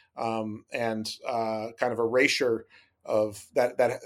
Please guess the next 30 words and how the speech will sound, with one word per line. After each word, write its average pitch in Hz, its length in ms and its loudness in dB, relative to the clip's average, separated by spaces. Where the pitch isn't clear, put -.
erasures 143 480 6
that 123 140 2
happen 120 500 4
in 117 120 -6
that, 117 320 -2
in 123 160 -4
that 113 240 -4
context. 117 580 -8
Um, 117 140 0
we're 156 160 2
ta-, 180 180 2
this, 185 440 4
you 165 180 -6
know, 117 240 -2
whatever, 160 640 8
you 135 120 -4
know, 127 120 0
without 147 440 10
offering 147 340 6
any 147 160 6
s-, 151 180 0
excuses 156 540 -4
whatsoever 151 680 4
for 147 120 -10
the 139 80 -6
United 143 360 -2
States 147 360 -2
and 131 140 -8
its 131 120 -8
history, 123 560 -8